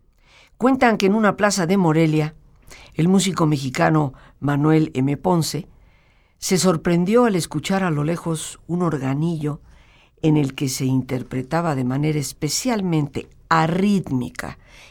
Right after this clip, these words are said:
y desarticulada su canción Estrellita.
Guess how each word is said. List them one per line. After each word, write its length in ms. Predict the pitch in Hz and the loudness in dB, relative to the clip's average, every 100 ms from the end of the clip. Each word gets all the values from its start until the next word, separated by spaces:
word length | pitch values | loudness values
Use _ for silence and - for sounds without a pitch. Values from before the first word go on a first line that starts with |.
| _ | _
y 140 | 156 143 | -6 0
desarticulada 1160 | 190 190 135 - 214 - 139 139 180 180 185 - _ _ _ _ _ _ | 0 0 -4 -6 -8 -8 -6 -2 -2 -4 -8 -14 _ _ _ _ _ _
su 180 | - 131 | -10 -8
canción 580 | 127 127 - 143 139 143 _ _ _ _ _ - | -6 -6 -4 -4 -4 -8 _ _ _ _ _ -10
Estrellita. 840 | 123 - 113 95 107 - - | -8 -8 -8 -8 -10 -12 -20